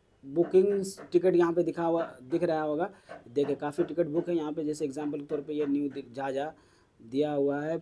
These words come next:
पूर्वा एक्सप्रेस में, ये, ये सारी चीज़ें यहाँ पे देख सकते हैं, कई टिकट बुक है। उसके बाद आप चाहें, जैसे कभी-कभी ऐसा होता है कि पह-, पहले टिकट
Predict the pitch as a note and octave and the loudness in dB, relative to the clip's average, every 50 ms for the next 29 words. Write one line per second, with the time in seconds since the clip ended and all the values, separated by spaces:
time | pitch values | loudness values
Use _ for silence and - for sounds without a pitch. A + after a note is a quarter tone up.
0 | - _ - C#3 C#3 C#3 C#3+ C#3+ C#3+ C#3 - - - C#3 C#3 C3+ - D3+ E3+ G#3 | -8 _ -4 -2 -2 0 -2 -2 -4 -6 -8 -10 -4 -4 -4 -4 -4 -6 -8 -8
1 | - - - _ _ _ _ - - - - A#2 B2 - - - - - _ _ | -8 -12 -20 _ _ _ _ -20 -20 -16 -10 -8 -8 -8 -8 -10 -16 -20 _ _
2 | _ _ _ _ _ _ _ _ _ _ _ _ _ _ _ _ _ _ _ _ | _ _ _ _ _ _ _ _ _ _ _ _ _ _ _ _ _ _ _ _
3 | _ _ - _ _ _ _ - - - _ _ - C#3 C3+ - C3+ C3 C3+ C3+ | _ _ -20 _ _ _ _ -20 -20 -20 _ _ -8 -8 -6 -6 -6 -6 -6 -6
4 | C3 - C3+ B2 C3 C3 C3 C3+ C3+ A#2+ B2+ B2 C3+ C#3+ C#3 - C3+ A2+ C#3+ C#3 | -6 -6 -6 -6 -6 -6 -6 -6 -8 -6 -6 -4 -4 -4 -4 -4 -6 -6 -6 -6
5 | - E3 F3 G3 G#3 G#3 - F3+ E3+ F#3+ G3 G3 F3 F#3 F3+ F#3 F3 F3+ F#3 G#3 | -2 0 0 0 0 -2 -2 -2 0 0 0 0 0 -2 -2 0 -2 -2 0 0
6 | G3+ E3 C#3+ - - C#3 C3 A#2+ A#2+ C3 C3+ C3+ C3+ B2+ B2+ C3+ C3 C3 C3 C3 | 0 -2 -4 -4 -4 -6 -6 -4 -4 -8 -8 -8 -8 -6 -6 -4 -4 -4 -4 -4
7 | B2+ B2+ B2+ - - - _ _ _ - - - - - E3+ G3 F#3 F#3+ G#3 G3 | -4 -6 -6 -8 -14 -20 _ _ _ -20 -20 -10 -2 2 4 4 4 2 0 0
8 | G#3 A3 G#3 G#3 G3+ A3 G#3+ G#3+ G#3+ G#3+ G#3+ G#3 - - - - - - - - | 2 4 4 4 4 6 4 6 6 8 6 6 4 2 -2 -18 -20 -8 0 4
9 | F3 G3+ G3 A3+ G#3+ G#3+ G3+ F#3+ - A3+ G#3+ G#3+ - A3 A3 - G#3 G3 F3+ - | 6 8 10 12 12 12 10 8 6 4 4 4 4 2 2 2 2 2 2 4
10 | - F3 E3+ F3+ A3 G3+ - G3+ A3+ A3+ G3+ | 6 6 8 8 8 8 6 4 4 6 6